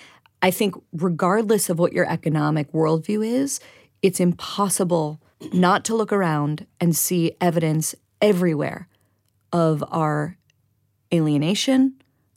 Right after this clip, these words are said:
of our loneliness, and of our disconnection. Whether you're looking at rates of opioid abuse and overdose in this country, or youth anxiety and depression,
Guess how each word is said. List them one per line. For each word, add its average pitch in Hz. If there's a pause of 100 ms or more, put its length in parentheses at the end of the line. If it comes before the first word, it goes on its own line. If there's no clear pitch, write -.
(220)
of 170
our 151
loneliness, 233 (560)
and 185
of 165
our 170
disconnection. 151 (560)
Whether 190
you're 185
looking 185
at -
rates 165
of 151 (200)
opioid 151
abuse - (300)
and 180
overdose 151
in 139
this 135
country, - (160)
or 180
youth 175
anxiety 156
and 151
depression, 147